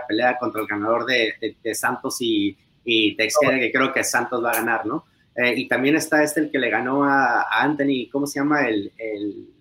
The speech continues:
el ruso este, que el que le ganó hace poco, lo que nunca pude,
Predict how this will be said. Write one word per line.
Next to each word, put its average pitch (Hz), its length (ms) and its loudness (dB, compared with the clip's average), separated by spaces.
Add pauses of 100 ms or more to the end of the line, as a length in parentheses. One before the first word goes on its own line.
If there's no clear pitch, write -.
(340)
el - 100 -20 (260)
ruso 143 260 0
este, - 200 -6
que 139 100 -6
el - 100 -6
que 110 80 -4
le 110 80 -2
ganó 113 200 -2
hace 123 120 -6
poco, - 300 -8 (100)
lo 117 140 -10
que 113 80 -8
nunca 120 260 -4 (160)
pude, 139 160 2